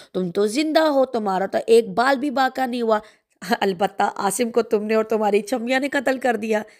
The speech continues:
है ना? जो तुमने, तुम गजरेले की बात कर रहे हो कि गजरेले में जहर की गोलियां मुझे दे के मारना चाहती थी, तुमने तो पूरी देगे खैरात की हैं, वो,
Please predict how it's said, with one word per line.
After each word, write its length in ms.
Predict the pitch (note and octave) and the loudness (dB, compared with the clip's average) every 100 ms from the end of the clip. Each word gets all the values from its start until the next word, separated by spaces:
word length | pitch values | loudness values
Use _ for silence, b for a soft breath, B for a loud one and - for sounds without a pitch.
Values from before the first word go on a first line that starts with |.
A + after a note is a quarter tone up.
| b - | b -6
है 120 | G3 | -2
ना? 240 | A3+ E4+ D4 b b b b | 2 2 0 b b b b
जो 100 | A3 | 2
तुमने, 500 | A3 G#3+ G#3+ A3 G#3+ | 2 0 0 0 0
तुम 200 | A#3+ B3 | -2 0
गजरेले 420 | G#3+ G3 G3 A3 | 2 4 2 2
की 120 | D4 | 2
बात 240 | F4 D#4 D#4 | 2 2 2
कर 160 | B3 | 0
रहे 100 | A#3+ | 2
हो 120 | A#3+ A3 | 0 -2
कि 120 | G#3 | -2
गजरेले 300 | F#3+ G3 A3+ | 0 -2 -2
में 140 | A#3+ | -4
जहर 220 | A3 G#3 | 0 0
की 120 | G3+ A#3 | 0 -4
गोलियां 420 | G3+ G3 G#3+ A#3+ | 0 0 0 -2
मुझे 200 | A#3 A3+ | -4 -2
दे 160 | G3 | 0
के 200 | G3 A3+ G#3+ B B | 2 0 -2 B B
मारना 280 | G3 G#3+ D#4 | -2 2 2
चाहती 280 | D#4 D4 A#3+ | 2 -2 -4
थी, 120 | A3+ | -10
तुमने 300 | - C4 D4 | -8 -6 -6
तो 140 | C4+ | -8
पूरी 260 | C#4+ D#4+ E4 | -6 -4 -4
देगे 440 | A3 G#3+ G3 D4 | 2 2 2 0
खैरात 440 | D4 C#4 B3 A3 A3+ | 0 2 2 0 -2
की 180 | A3+ A3 | -6 -4
हैं, 100 | A3 | -2
वो, 280 | A3 G3 | -2 -2